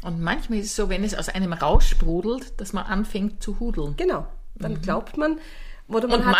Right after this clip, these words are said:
Speaker 1: manchmal klingt's dann auch schon vernudelt.
Speaker 2: Ja.
Speaker 1: Mhm. <laughs> Die Magda sitzt da total sauer, so, sauertöpfisch.
Speaker 2: Ja, weil ich jetzt noch einen Gedanken hatte, den hast du mir jetzt abgenudelt.
Speaker 1: Ja,
Speaker 2: Jetzt
Speaker 1: man
Speaker 2: ist er
Speaker 1: kann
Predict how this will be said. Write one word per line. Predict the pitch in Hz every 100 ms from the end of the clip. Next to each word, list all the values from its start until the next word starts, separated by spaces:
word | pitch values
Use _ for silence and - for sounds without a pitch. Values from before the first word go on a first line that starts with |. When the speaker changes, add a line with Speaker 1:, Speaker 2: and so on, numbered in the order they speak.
| 523
Speaker 1:
manchmal | - 233 220
klingt's | - 233 349 -
dann | 240 208
auch | 220
schon | - 226
vernudelt. | 214 220 208 247 254 151 170 - - - - - - -
Speaker 2:
Ja. | 185 220 - - - - -
Speaker 1:
Mhm. | 196 190 190 190 208 233 - - -
<laughs> | 415 415 - 392 339 - - - -
Die |
Magda | 196 185 185
sitzt | 220 240 - 190
da | 202 - -
total | - 180 - - - 226
sauer, | 226 - 180 165 247
so, | - 196 165 -
sauertöpfisch. | - 170 165 226 - 196 - 262 - -
Speaker 2:
Ja, | 247 254
weil | 294
ich | 320
jetzt | 320 320
noch | 302
einen | 294 302
Gedanken | 311 - 233 247 294
hatte, | 269 269
den | 262 262
hast | 254 -
du |
mir | 262
jetzt | 262 262 -
abgenudelt. | 220 233 - 233 165 170 127 - - - - - -
Speaker 1:
Ja, | 160 175 -
Speaker 2:
Jetzt | 226 240
Speaker 1:
man | 240
Speaker 2:
ist |
er |
Speaker 1:
kann | 262